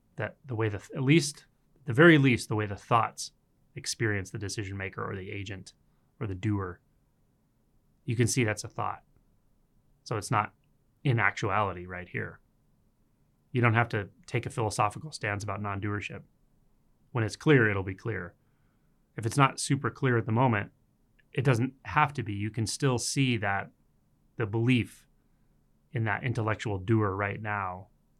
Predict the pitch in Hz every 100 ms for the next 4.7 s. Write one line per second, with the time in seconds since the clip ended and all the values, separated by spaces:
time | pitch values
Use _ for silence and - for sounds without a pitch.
0 | - 104 107 101 101 - 120 107 98 98
1 | 104 - 104 101 98 117 101 98 95 -
2 | _ _ _ _ _ _ _ _ _ _
3 | - 113 101 120 117 117 117 107 107 120
4 | 127 104 101 113 104 104